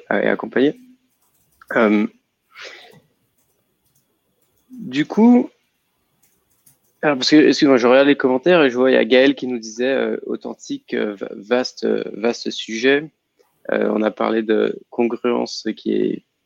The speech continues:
au-delà de, de la, de la cohérence. Et quelque part, je trouve qu'il y a, il y a un parallèle qu'on peut, qu'on peut faire. Une idée, peut-être pour, pour aider la prise de conscience des chefs d'entreprise ou de tous ceux qui, qui nous regardent, euh,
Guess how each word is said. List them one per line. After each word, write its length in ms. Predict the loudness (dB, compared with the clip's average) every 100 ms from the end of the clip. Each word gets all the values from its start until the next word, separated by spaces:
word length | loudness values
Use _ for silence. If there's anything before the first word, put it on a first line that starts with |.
| -4
au-delà 440 | 0 2 4 2
de, 220 | 2 0 0
de 140 | -6
la, 200 | -6 -6 -8
de 120 | -6
la 120 | -6
cohérence. 600 | -6 -2 0 0 -2 -4 -12 -20 -10 -2
Et 80 | 2
quelque 220 | 2 2
part, 340 | 2 0 0 _ _ _ _ _
je 80 | -2
trouve 140 | 0
qu'il 100 | 4
y 40 | 2
a, 100 | 4
il 60 |
y 60 | 4
a 80 | 2
un 100 | 0
parallèle 520 | 0 0 2 2 2
qu'on 140 | -2
peut, 320 | -4 -4 -4 -6
qu'on 180 | -10 -10
peut 140 | -8
faire. 380 | -6 0 0 0 -8 _ _ _ _ _ _ _ _ _ _ _ -2
Une 180 | 2 2
idée, 400 | 4 8 8 6
peut-être 360 | 2 0 0
pour, 200 | -6 -10
pour 180 | -4 -2
aider 200 | 0 2
la 100 | 0
prise 220 | -4 -12
de 80 | -12
conscience 420 | -12 -14 -12 -10
des 80 | -10
chefs 120 | -10
d'entreprise 540 | -12 -12 -18 -8 -8 -6
ou 80 |
de 120 | -6 -6
tous 160 | -8
ceux 160 | -12 -14
qui, 400 | -10 -10 -10 -14
qui 140 | -12
nous 140 | -10 -6
regardent, 520 | -6 0 0 0 -6 _ _ _ _ -20 _ _ -4
euh, 500 | 0 0 0 0